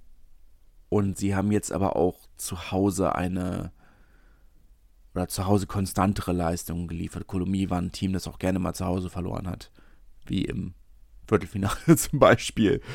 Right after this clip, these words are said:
Ähm, daher da, war das jetzt nicht so diese Riesenüberraschung. Auch Pro-, auch Provence Rugby auf dem vierten Platz, keine Riesenüberraschung.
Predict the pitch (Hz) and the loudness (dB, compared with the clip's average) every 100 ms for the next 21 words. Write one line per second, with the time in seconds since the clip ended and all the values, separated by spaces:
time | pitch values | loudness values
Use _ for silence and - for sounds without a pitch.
0 | - - - - 82 87 87 82 - - | -12 -12 -12 -2 0 0 -2 -6 -12 -20
1 | - - - - - - - - - - | -20 -20 -20 -20 -20 -20 -20 -18 -18 -18
2 | - 110 95 90 107 104 98 - - 76 | -14 -10 -6 -2 2 4 4 0 -2 -2
3 | 104 101 104 104 - 98 92 95 90 92 | 0 2 2 0 0 -2 -2 -4 -4 -4
4 | 90 85 90 87 87 92 95 90 - - | -6 -6 -4 -2 -2 -4 -4 -4 -6 -2
5 | 98 - 92 - - 92 101 98 - 87 | -2 -2 -6 -6 -4 0 2 0 -4 -4
6 | 98 98 87 95 - 95 92 - 98 98 | 2 2 2 -2 -2 -2 -2 -6 -2 -2
7 | - 95 95 98 104 90 95 98 95 95 | -4 -2 -2 0 -2 -2 -2 0 0 0
8 | 101 101 | 0 0